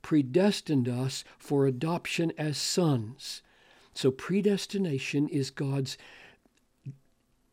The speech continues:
design or purpose that he would have many sons,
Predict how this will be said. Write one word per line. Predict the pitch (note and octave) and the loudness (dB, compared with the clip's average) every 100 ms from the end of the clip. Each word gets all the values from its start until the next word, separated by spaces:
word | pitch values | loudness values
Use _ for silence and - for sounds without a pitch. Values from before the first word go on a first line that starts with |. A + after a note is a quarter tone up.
| - | -8
design | A#2 D#3 A#2 D#3+ F3 F#3+ G3+ G#3+ G#3 | 0 2 2 0 2 4 8 6 4
or | E3 E3 | 0 -2
purpose | - - F3+ - A#2+ C3 - - - _ _ _ | -4 -4 -4 -4 -6 -6 -6 -10 -12 _ _ _
that | B2+ C#3 C#3+ | -6 -4 -4
he | - D#3+ | -6 -4
would | D#3 E3 D#3+ | 0 0 0
have | C#3+ C3 B2 C3 - - _ _ _ _ _ _ - | -2 -4 -4 -6 -8 -20 _ _ _ _ _ _ -4
many | C3+ E3+ E3 C#3+ C#3 C3+ _ _ _ _ _ _ | 2 4 4 4 2 -4 _ _ _ _ _ _
sons, | - - F3 D3 A2 G2+ - - | -6 -2 0 0 0 -6 -12 -14